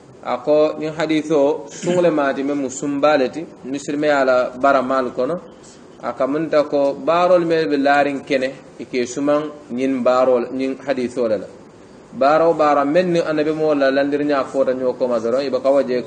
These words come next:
bara mutarin de sallallahu alaihi wasallam. Walla bara ti men sahata. Yo bara o bara fana men man wuli ala kamma, wala mu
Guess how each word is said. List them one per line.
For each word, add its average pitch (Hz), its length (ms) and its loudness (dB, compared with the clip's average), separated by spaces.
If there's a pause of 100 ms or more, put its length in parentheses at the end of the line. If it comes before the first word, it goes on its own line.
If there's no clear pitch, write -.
bara 123 280 2
mutarin 123 400 -4
de 104 80 -10
sallallahu 113 500 -4
alaihi 101 80 -16
wasallam. 104 800 -12
Walla 123 300 0
bara 139 320 2
ti 135 80 -10
men 131 260 -4
sahata. 113 540 -6 (500)
Yo 127 140 -2
bara 180 400 4
o 190 100 6
bara 160 360 2
fana 151 220 -2
men 170 600 0
man 151 300 -2
wuli 151 240 0
ala 151 180 2
kamma, 135 640 -2 (140)
wala 143 220 0
mu 135 220 -2